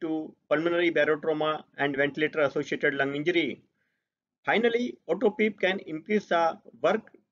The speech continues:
to trigger a breath, because auto peep should be overcome by the negative pressure to initiate the next breath, and if breath is not triggered, it can lead to patient ventilator asynchrony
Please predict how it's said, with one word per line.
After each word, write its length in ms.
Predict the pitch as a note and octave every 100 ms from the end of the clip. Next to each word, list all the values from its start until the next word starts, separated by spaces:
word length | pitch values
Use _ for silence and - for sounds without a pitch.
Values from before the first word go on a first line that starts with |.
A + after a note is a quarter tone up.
| -
to 100 | E3+
trigger 240 | F3 F3 F#3+
a 100 | F3+
breath, 360 | C#3 E3 F3 - A2 - _ _ _ _ _
because 320 | - D3+ A3 G3+ -
auto 280 | E3 G3
peep 280 | G#3 G3+ G3+ G3
should 180 | - E3+
be 140 | G3+ -
overcome 520 | D#3+ F#3+ G3 F#3 F#3
by 160 | D#3+
the 140 | D#3+ D#3+
negative 420 | D3+ D#3 F#3 F#3+
pressure 400 | F3 D#3+ F3 E3 D#3+
to 160 | F3+ F3+
initiate 500 | D#3 D#3+ D#3+ F3 D#3
the 220 | D3+ D3
next 380 | - C3 C#3+ -
breath, 320 | C3 F3 G3 - - _ _ -
and 280 | D#3 E3+ -
if 140 | G3 - _ _ _ _
breath 240 | D#3+ G3+ F3
is 140 | D3+ C#3
not 320 | C3 F#3+ G3+
triggered, 420 | F3 F3 F3+ B3+ _ _
it 160 | F3 G3
can 280 | F#3 F3 E3+
lead 200 | D#3+ E3
to 280 | E3+ D#3+ D#3+ - _ _
patient 320 | D#3+ D#3+ F#3+
ventilator 540 | F3 D#3+ E3+ E3 E3+ E3+
asynchrony 680 | D3 - D#3+ E3 D#3+ E3 D#3+